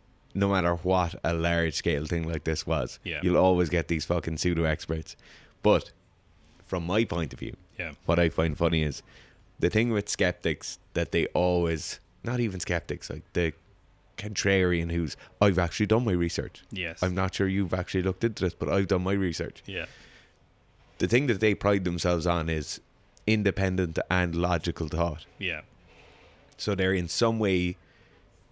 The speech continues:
Speaker 1: they in some way have a more introspective thought pattern where they think about themselves. Their, the thoughts they have are, are completely independent of others.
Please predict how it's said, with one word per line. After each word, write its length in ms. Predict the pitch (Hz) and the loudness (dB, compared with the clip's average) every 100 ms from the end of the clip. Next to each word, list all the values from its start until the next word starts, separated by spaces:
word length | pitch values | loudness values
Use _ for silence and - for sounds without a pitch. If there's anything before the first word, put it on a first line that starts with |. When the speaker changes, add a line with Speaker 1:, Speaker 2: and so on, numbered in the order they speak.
| - - - - | -20 -20 -16 -6
Speaker 1:
they 340 | 90 101 101 | 2 4 4
in 120 | 95 90 | 2 2
some 260 | 110 104 | 2 4
way 140 | 98 95 | 4 4
have 180 | 92 | 2
a 80 | 85 | 2
more 520 | 90 90 87 80 78 - - - _ _ - | 0 0 2 2 -2 -6 -20 -20 _ _ 0
introspective 920 | 117 101 101 - - 90 - 90 78 | 0 2 0 0 0 0 0 -4 -2
thought 320 | 87 87 82 | 0 2 2
pattern 440 | 85 82 82 80 78 | 0 0 0 -2 -2
where 300 | 82 80 69 - - - - - - | -2 -2 -6 -16 -20 -20 -20 -20 -6
they 220 | - 98 95 | 0 2 2
think 200 | 98 87 | 0 2
about 220 | 87 80 | 0 -2
themselves. 760 | 80 - 104 101 92 82 - - - - | -4 0 2 2 0 -4 -10 -14 -12 -2
Their, 480 | 90 87 85 80 - - - - - | 0 2 0 -2 -4 -12 -20 -8 -4
the 100 | 90 | -4
thoughts 520 | - - 104 101 - | -4 -2 0 0 -2
they 220 | 92 92 | 0 2
have 340 | 87 90 90 80 | 2 0 -2 -2
are, 280 | 82 80 82 - - - - 90 | -2 -2 -6 -14 -20 -20 -4 0
are 100 | 87 | 0
completely 880 | 90 85 87 101 101 - 95 90 80 | 0 -2 4 6 6 2 4 4 2
independent 720 | 87 80 - 101 92 85 85 | 0 0 2 2 2 2 2
of 100 | 85 | 2
others. 440 | 90 85 80 - | 4 4 2 -2